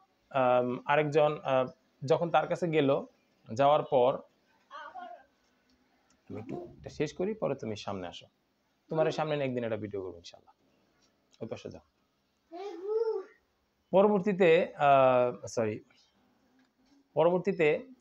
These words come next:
সেই ফেরেশতা যখন সেই উট যাকে দিয়েছিল তার কাছে গেল, তখন সে, আহ, তাকে গিয়ে বলল যে, "আমি একজন মুসাফির, আমি একটু সমস্যায় পড়েছি,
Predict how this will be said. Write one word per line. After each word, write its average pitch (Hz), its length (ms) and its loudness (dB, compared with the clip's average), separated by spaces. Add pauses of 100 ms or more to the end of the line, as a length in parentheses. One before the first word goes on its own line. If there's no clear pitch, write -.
(240)
সেই 196 320 4
ফেরেশতা 190 420 2
যখন 208 380 2
সেই 175 480 4 (220)
উট 214 420 2
যাকে 160 240 2
দিয়েছিল 160 440 2
তার 135 200 2
কাছে 151 220 -4
গেল, 120 260 2
তখন 156 300 -2
সে, 160 200 0 (680)
আহ, 131 160 4
তাকে 143 300 0
গিয়ে 147 220 0
বলল 147 180 4
যে, 139 100 2
"আমি 131 120 2
একজন 131 200 0
মুসাফির, 131 640 -4
আমি 123 220 -6
একটু 131 200 -10
সমস্যায় 127 460 -10
পড়েছি, 143 420 -4